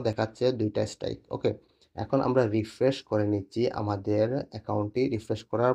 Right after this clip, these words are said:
পর দেখতে পারবো এখানে নোটিফিকেশন আছে কি নেই। দেখুন এখানে রিফ্রেশ করার পর আমাদের চ্যানেল থেকে কপিরাইট স্ট্রাইকের যে নোটিফিকেশনটি ছিল সেটি পুরোটাই রিমুভ হয়ে গেছে। এখানে দেখুন কোনো নোটিফিকেশন শো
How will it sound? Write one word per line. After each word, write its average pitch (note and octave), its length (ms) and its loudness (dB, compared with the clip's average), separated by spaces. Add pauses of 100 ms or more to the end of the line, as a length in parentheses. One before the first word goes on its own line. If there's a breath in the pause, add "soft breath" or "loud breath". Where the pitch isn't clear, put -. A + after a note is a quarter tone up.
(120)
পর C3 180 2 (220)
দেখতে A2 280 -4
পারবো G#2+ 180 2 (100)
এখানে G#2+ 240 -2
নোটিফিকেশন G#2+ 440 -4 (300)
আছে - 220 -6 (120)
কি - 180 -6
নেই। A2+ 140 4 (600)
দেখুন A#2 220 2 (100)
এখানে B2+ 200 4 (120)
রিফ্রেশ C3 340 0 (120)
করার A2+ 240 2 (120)
পর A2+ 180 4 (200)
আমাদের G#2+ 420 2 (380)
চ্যানেল B2 240 4 (160)
থেকে A#2 240 0 (220)
কপিরাইট G#2+ 640 2 (200)
স্ট্রাইকের G#2+ 420 0 (100)
যে A2+ 60 4 (120)
নোটিফিকেশনটি A2 680 -2 (180)
ছিল C#3+ 200 4 (500 loud breath)
সেটি G#2+ 280 -2 (480)
পুরোটাই D3 380 4 (100)
রিমুভ A#2 240 2 (100)
হয়ে G#2+ 220 4
গেছে। A#2 180 0 (120)
এখানে A2+ 220 0 (100)
দেখুন A2+ 200 0 (140)
কোনো A#2+ 180 -2 (320)
নোটিফিকেশন A2+ 540 -2 (100)
শো A2 80 -4